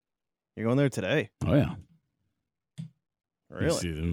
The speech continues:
Speaker 2: you think I'm just wearing golf gear for no
Speaker 1: I
Speaker 2: reason?
Speaker 1: can, you're wearing a sweater over, I'm not sure. Are you?
Speaker 2: Sweater.
Speaker 1: Is it? All right.
Speaker 2: Golf, come on.
Speaker 1: All right.
Speaker 2: Come on, Dean.
Speaker 1: So who, uh,
Speaker 2: I'm gonna be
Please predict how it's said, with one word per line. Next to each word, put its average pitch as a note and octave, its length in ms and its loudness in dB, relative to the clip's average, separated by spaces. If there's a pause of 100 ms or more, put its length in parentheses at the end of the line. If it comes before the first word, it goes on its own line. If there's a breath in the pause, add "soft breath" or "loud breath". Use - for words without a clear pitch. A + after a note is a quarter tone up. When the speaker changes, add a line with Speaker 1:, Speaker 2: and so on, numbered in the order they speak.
(240)
Speaker 2:
you D2+ 80 -8
think E2+ 140 -8
I'm D2+ 60 -8
just D2+ 120 -10
wearing E2 260 -6
golf F2+ 260 -4
gear A2+ 160 -4
for A2 100 -6
no C3 60 4
Speaker 1:
I E3 80 8
Speaker 2:
reason? F3+ 220 6
Speaker 1:
can, F3 100 6
you're F3 160 6
wearing F3 180 6
a F3 320 4
sweater F3+ 480 0
over, C#3+ 100 -2
I'm D#3 140 2
not D3 160 -2
sure. C#3 340 -2
Are C3+ 100 0
you? A3 160 0
Speaker 2:
Sweater. F#2 460 -6
Speaker 1:
Is C3+ 100 -4
it? A3 140 0 (240)
All A2+ 160 -4
right. D3 120 0
Speaker 2:
Golf, - 280 -8
come C3+ 120 -2
on. F2 100 -4 (1120)
Speaker 1:
All F2 120 -10
right. D3+ 200 -2 (180)
Speaker 2:
Come - 20 -10
on, A2 140 -4
Dean. A#2 600 6 (240)
Speaker 1:
So - 160 -8
who, C3 360 4
uh, C3 180 6
Speaker 2:
I'm C3 100 10
gonna B2 140 6
be E2+ 100 -4